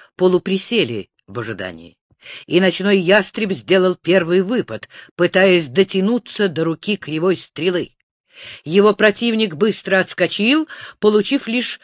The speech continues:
лёгкий укол в верхнюю часть руки. Снова они пошли по кругу,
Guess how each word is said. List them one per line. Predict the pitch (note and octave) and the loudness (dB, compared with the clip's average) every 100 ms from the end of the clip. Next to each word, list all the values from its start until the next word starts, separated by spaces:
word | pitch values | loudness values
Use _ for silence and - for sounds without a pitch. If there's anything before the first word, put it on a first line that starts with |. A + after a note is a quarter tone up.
| - F#3 | -6 0
лёгкий | G#3+ B3+ B3+ - B3+ - | 4 4 4 -4 -4 -2
укол | G3 - F3 G#3+ A3 - - - | -4 2 4 4 2 -6 -14 -8
в | D#3 | -8
верхнюю | C#3 E3 E3+ - F3 F3 F3 | 2 2 2 -2 -8 -6 -6
часть | - C3 B2 - | -4 -6 -6 -10
руки. | A#2 - A2 G2 _ _ _ _ _ _ - - | -12 -12 -16 -18 _ _ _ _ _ _ -20 -20
Снова | - - F#3+ G3 F#3+ F#3 G3+ | -14 -2 2 6 6 6 4
они | - F#3+ G3 | 2 2 2
пошли | G3 - G3+ | 0 -2 -4
по | F#3+ F#3+ | -4 -4
кругу, | F#3+ G3+ F#3+ F#3+ G3+ | 0 0 2 0 -2